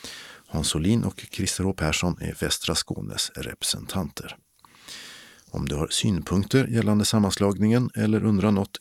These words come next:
kring den, hör av dig till Anna Balte på telefon noll sju tre, femhundraarton, tjugo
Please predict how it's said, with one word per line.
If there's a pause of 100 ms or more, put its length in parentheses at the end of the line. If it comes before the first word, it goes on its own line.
kring
den, (640)
hör
av
dig
till
Anna
Balte (300)
på
telefon (600)
noll
sju
tre, (880)
femhundraarton, (340)
tjugo